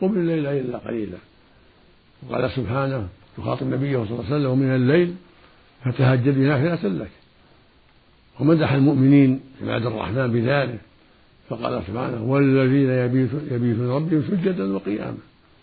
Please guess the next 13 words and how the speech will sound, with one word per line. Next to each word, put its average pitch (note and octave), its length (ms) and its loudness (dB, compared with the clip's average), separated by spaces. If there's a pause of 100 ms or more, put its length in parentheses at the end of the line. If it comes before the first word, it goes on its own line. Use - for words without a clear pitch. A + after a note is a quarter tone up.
(380)
وقال C#3 300 0
أيضا C#3+ 300 2
عن B2+ 140 0
المتقين: B2 760 -4 (1400)
"كانوا B2 600 0
قليلا B2 340 2
من B2 200 0
الليل C#3+ 420 4
ما E3+ 140 2
يهجعون E3+ 580 -2 (340)
وبالأسحار - 600 -6
هم G3+ 300 -6
يستغفرون". F#3+ 460 -12